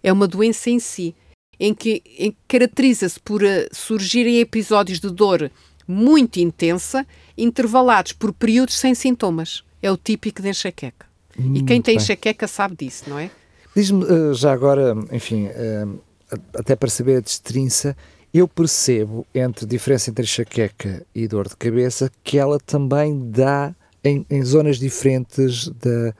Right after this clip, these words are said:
Speaker 2: da
Speaker 1: As
Speaker 2: cabeça.
Speaker 1: características
Speaker 2: As
Speaker 1: são
Speaker 2: características
Speaker 1: diferentes.
Speaker 2: são diferentes, não
Speaker 1: São,
Speaker 2: é?
Speaker 1: são. Ah, de um modo geral, hum, a enxaqueca é mai-, é, tem uma tendência familiar.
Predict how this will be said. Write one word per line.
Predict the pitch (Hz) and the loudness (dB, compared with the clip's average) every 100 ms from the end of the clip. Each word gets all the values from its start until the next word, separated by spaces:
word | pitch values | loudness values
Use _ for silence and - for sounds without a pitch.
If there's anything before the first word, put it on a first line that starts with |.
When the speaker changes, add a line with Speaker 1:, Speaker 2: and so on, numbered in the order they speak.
| _ | _
Speaker 2:
da | 123 | -2
Speaker 1:
As | |
Speaker 2:
cabeça. | - 120 | 0 4
Speaker 1:
características | - 208 - 226 - - 254 | 4 4 0 -2 -2 0 2
Speaker 2:
As | 139 | 4
Speaker 1:
são | 233 | 4
Speaker 2:
características | |
Speaker 1:
diferentes. | 226 - | 2 0
Speaker 2:
são | - 151 | 0 2
diferentes, | 143 - 156 139 127 - | 2 2 2 2 -2 0
não | |
Speaker 1:
São, | 151 104 | 0 0
Speaker 2:
é? | - | -6
Speaker 1:
são. | - 151 - - _ _ _ _ - | -6 -6 -6 -18 _ _ _ _ -6
Ah, | 175 170 160 - _ | -2 0 -2 -6 _
de | 175 269 | 0 4
um | 285 | 6
modo | 247 208 | 4 2
geral, | 202 180 180 190 226 - - 190 180 175 | -2 2 2 2 0 -6 -6 -4 -2 -2
hum, | 175 170 165 - - | -4 -6 -8 -8 -4
a | |
enxaqueca | 202 226 214 240 269 | 0 -2 0 0 2
é | |
mai-, | 233 226 226 | 0 0 0
é, | 214 214 | -2 -4
tem | - 233 | 0 0
uma | 233 | 2
tendência | 240 240 254 | 2 2 0
familiar. | - 233 240 214 165 | 0 0 0 0 -2